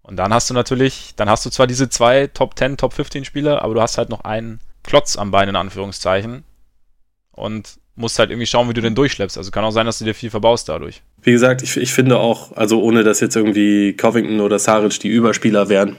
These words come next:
Speaker 2: ähm, gerade Covington hat schon auch sehr gut da reingepasst, ne, und war halt
Speaker 1: Mhm.
Speaker 2: noch eine ganze Weile unter Vertrag zu einem echt moderaten Gehalt und, äh,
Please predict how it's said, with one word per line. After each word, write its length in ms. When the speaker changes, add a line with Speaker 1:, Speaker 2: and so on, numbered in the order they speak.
Speaker 2:
ähm, 360
gerade 220
Covington 380
hat 140
schon 120
auch 120
sehr 160
gut 180
da 80
reingepasst, 520
ne, 100
und 160
war 200
halt 120
Speaker 1:
Mhm. 60
Speaker 2:
noch 60
eine 120
ganze 260
Weile 220
unter 200
Vertrag 440
zu 80
einem 160
echt 200
moderaten 460
Gehalt 460
und, 480
äh, 260